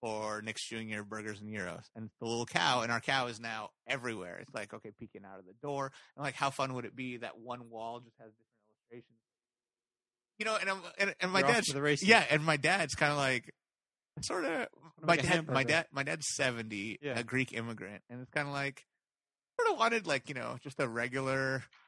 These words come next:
Speaker 1: you know, restaurant. And I'm like, "Yeah, but," and I, and I feel like I've bullied my father <laughs> into, into this entire design aesthetic where he's kinda like,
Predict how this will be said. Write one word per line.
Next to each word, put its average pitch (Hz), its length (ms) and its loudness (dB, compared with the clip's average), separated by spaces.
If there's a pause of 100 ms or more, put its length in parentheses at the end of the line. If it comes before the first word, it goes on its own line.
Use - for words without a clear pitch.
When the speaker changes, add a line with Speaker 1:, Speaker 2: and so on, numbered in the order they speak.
(280)
Speaker 1:
you 143 80 -4
know, 123 280 -2
restaurant. 113 760 -4
And 143 100 -12
I'm 147 140 -8
like, 135 260 -4 (300)
"Yeah, 180 260 0 (180)
but," 156 540 6 (960)
and 196 140 8
I, 196 80 6 (180)
and 185 80 6
I 180 60 6
feel 233 200 2
like 262 160 0
I've 151 240 2
bullied 156 380 0
my 190 160 -4
father 156 800 6 (180)
<laughs> - 160 -6
into, - 800 2 (340)
into - 260 0
this 196 180 4
entire 180 580 4
design 156 800 2 (320)
aesthetic 160 480 4
where 151 120 4
he's 202 200 2
kinda 214 220 4
like, 170 300 0